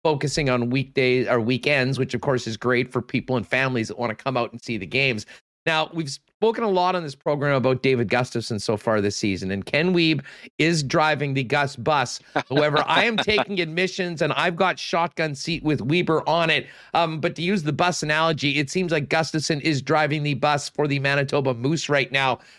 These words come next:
Speaker 1: Tell us about, uh, his start to the season and just how good he's been in all aspects of the game, Finker.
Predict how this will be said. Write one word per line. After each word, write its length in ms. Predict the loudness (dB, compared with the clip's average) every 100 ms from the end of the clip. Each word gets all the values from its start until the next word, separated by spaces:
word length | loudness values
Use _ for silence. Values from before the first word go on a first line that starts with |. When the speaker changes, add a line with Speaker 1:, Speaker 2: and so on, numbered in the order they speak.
| -6
Speaker 1:
Tell 220 | 0 0
us 160 | 0 0
about, 360 | 2 2 2
uh, 40 | 0
his 320 | 2 0 0
start 260 | 0 0
to 80 | -2
the 100 | -4
season 460 | -2 0 0 0 -2 -6 -4
and 160 | -2 0
just 180 | 0
how 180 | 2 0
good 240 | 0 -2 -2
he's 220 | -4 -4
been 220 | -2 0
in 100 | 0
all 240 | 2 2 2
aspects 460 | 2 0 -2 -2
of 60 | -6
the 60 |
game, 220 | -2 0 0
Finker. 360 | -2 -2 -2